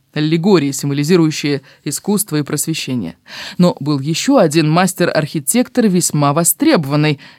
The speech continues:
Иван Кондратенко, осуществивший свыше пятидесяти проектов, из них сорок доходные дома. Судьба его уникальна.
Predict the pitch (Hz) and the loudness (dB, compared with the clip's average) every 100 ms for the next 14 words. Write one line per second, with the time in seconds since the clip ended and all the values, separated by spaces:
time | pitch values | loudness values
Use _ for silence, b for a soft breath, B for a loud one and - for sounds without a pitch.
0 | - 151 165 208 196 b b - 156 147 | -8 -2 2 4 2 b b -4 -2 0
1 | 156 151 - 185 135 127 113 b b - | -2 -2 0 2 0 -4 -10 b b -6
2 | 160 151 165 - 196 - 147 - 185 185 | -6 -4 -6 -2 -2 -2 -4 0 0 0
3 | - 160 196 170 - 170 170 185 240 185 | -2 -2 0 -2 0 -2 2 2 0 -2
4 | 170 147 165 - 180 214 185 143 135 139 | -2 -2 -2 0 2 2 2 -2 -4 -4
5 | 156 156 185 135 - _ _ - 196 190 | -2 -2 -2 -4 -8 _ _ -4 -2 2
6 | 320 226 202 160 147 147 135 | 4 4 4 2 0 0 -2